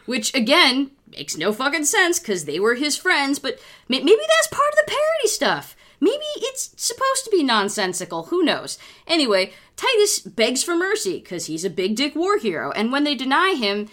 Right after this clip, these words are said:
he lies down on the ground and <laughs> has a tantrum.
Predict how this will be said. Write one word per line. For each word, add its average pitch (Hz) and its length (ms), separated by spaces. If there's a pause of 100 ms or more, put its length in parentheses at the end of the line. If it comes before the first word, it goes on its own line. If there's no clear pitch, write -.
(120)
he 294 160
lies 294 380
down 269 260
on 262 120
the 226 80
ground 214 500
and 220 180
<laughs> 240 100
has 240 180
a 247 80
tantrum. 214 800